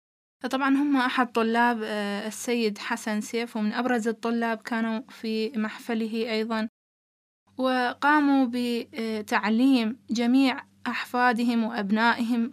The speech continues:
قراءة القرآن، يعني حتى الأطفال، آه، عندنا أيضًا شنو متعلمين لقراءة القرآن وأحكام القرآن. فأنا أيضًا كنت من كنت صغيرة أيضًا، آه، بالمدرسة الابتدائية أيضًا، يعني حتى في الصف الثالث الابتدائي، يعني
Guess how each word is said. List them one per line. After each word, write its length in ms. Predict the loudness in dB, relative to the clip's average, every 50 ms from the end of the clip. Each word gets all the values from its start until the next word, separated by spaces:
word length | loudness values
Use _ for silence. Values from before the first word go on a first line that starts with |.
| -6
قراءة 400 | -6 -2 -2 -2 -2 -2 -4 -4
القرآن، 380 | -6 -6 -4 -6 -6 -4 -4 -2
يعني 200 | -2 -2 -2 -4
حتى 300 | -2 -4 -6 -4 -2 -2
الأطفال، 840 | -2 -2 -2 -6 -8 -6 -4 -2 0 0 2 0 0 -2 -4 -6 -6
آه، 300 | -4 -4 -2 -2 -4 -2 -4
عندنا 320 | -4 -2 -2 -2 -2 0
أيضًا 280 | -2 -2 -2 0 -2 -2
شنو 320 | -2 -2 -4 -4 -4 -4 -6 -8 -6 -4
متعلمين 720 | -4 -4 -2 -2 -2 0 0 0 0 2 2 2 2 2
لقراءة 540 | 0 -2 -4 -4 -2 -2 -2 -2 -2 -4 -4
القرآن 460 | -6 -6 -6 -8 -6 -4 -2 -2 -2
وأحكام 600 | -2 -4 -6 -8 -10 -10 -6 -4 -2 -2 -2 -4
القرآن. 520 | -4 -8 -8 -8 -8 -6 -4 -2 -2 -2 -4 -6 _ _ _ _ _ _ -8
فأنا 760 | -4 -2 0 0 2 2 2 2 2 2 2 0 0 0 -2
أيضًا 320 | -2 0 0 0 0 0
كنت 340 | -2 0 2 2 2 4 4
من 300 | 4 4 4 2 0 -2 -4 -12 -8 -4
كنت 180 | -2 -2 0
صغيرة 440 | -2 -2 -4 -4 -2 0 0 0 0
أيضًا، 420 | 0 0 0 0 0 0 -2 -2 -4 -6 -6 -6
آه، 240 | -4 -2 -2 -2 -2
بالمدرسة 720 | -2 -2 -2 0 2 2 2 2 2 2 0 0 -2 -2
الابتدائية 800 | -2 -2 -2 -2 -2 -2 0 2 2 0 2 0 0 0 0 2
أيضًا، 240 | 2 0 2 2 0
يعني 260 | 0 0 0 0 0
حتى 300 | 0 -2 -4 -2 -4 -4
في 60 | -4
الصف 300 | -6 -6 -4 -6 -4 -4
الثالث 520 | -6 -8 -2 2 4 4 4 4 0 -2 -4
الابتدائي، 760 | -4 -4 -4 -4 -4 -4 -4 -2 -2 -2 -2 0 -2 -2 -2
يعني 460 | -2 -2 -2 -2 -2 -2 -4 -4 -6